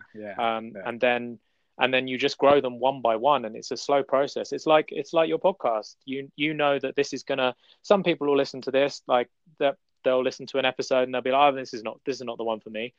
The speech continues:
Speaker 2: Mm-hmm.
Speaker 1: That's fine. There's a million podcasts out there. Go and find the one that works for you. But, you know, gradually, week by week, you're gonna gain a few new listeners here, a few new
Speaker 2: Yep.
Speaker 1: listeners there, and gra-, and you're just gonna build it. And in three years' time, you'll have a huge audience and you'll be able to do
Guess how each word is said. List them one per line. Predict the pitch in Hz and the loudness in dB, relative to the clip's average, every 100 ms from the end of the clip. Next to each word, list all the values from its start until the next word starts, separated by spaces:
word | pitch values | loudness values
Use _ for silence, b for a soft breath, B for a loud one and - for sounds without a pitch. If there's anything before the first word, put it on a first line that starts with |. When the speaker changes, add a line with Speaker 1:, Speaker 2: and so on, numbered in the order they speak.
| - | -8
Speaker 2:
Mm-hmm. | 120 | 2
Speaker 1:
That's | 214 | 2
fine. | 214 170 226 120 107 _ _ _ - | 4 4 4 0 -6 _ _ _ 0
There's | 160 | 2
a | 165 | 2
million | 175 175 180 170 | 2 2 2 0
podcasts | 170 - 147 - | -2 0 -2 0
out | 160 | -2
there. | 135 117 | -2 -4
Go | 123 | -4
and | 123 | -4
find | 127 127 | -6 -6
the | 127 | -6
one | 127 | -10
that | 123 | -4
works | 123 123 | -2 -2
for | - 139 | -2 0
you. | 160 120 _ b b - | 2 0 _ b b -12
But, | 123 | -2
you | 151 165 | 0 0
know, | 131 120 | 0 0
gradually, | 147 147 - 113 | 4 4 4 -4
week | 113 151 - | 0 -2 0
by | 147 | 0
week, | 127 110 - | 0 -2 -6
you're | - 117 | -6 -4
gonna | 127 117 | -2 -2
gain | 127 120 117 | 0 0 -2
a | 113 _ _ _ _ _ - | -10 _ _ _ _ _ -4
few | 131 | -2
new | 135 135 | 0 0
listeners | 135 - 135 127 | 0 -2 -6 -2
here, | 120 120 117 _ _ | 2 2 2 _ _
a | |
few | 123 127 | -6 -2
new | 131 | 2
Speaker 2:
Yep. | 131 | 2
Speaker 1:
listeners | 123 - 123 113 | 0 -2 -6 2
there, | 117 117 - _ _ - | 6 6 4 _ _ -2
and | 123 | 0
gra-, | 117 143 | 4 4
and | 143 143 | 2 2
you're | 143 | 2
just | 143 - | 0 -4
gonna | 143 | -4
build | 131 151 180 | 0 4 4
it. | 123 | 2
And | 117 117 120 120 117 - - | -2 -6 -8 -12 -14 -14 -6
in | 123 | -6
three | - 131 | 2 4
years' | 123 120 | 4 2
time, | - 123 135 151 | 4 6 6 0
you'll | 131 135 | 2 4
have | 135 | 4
a | 127 | 2
huge | 147 147 123 | -6 -6 -4
audience | 120 127 143 - | -6 -6 -8 -10
and | 131 | -8
you'll | 127 131 127 | -2 -2 2
be | |
able | 131 135 135 | 2 2 0
to | - | -8
do | - 139 139 139 | 2 4 4 0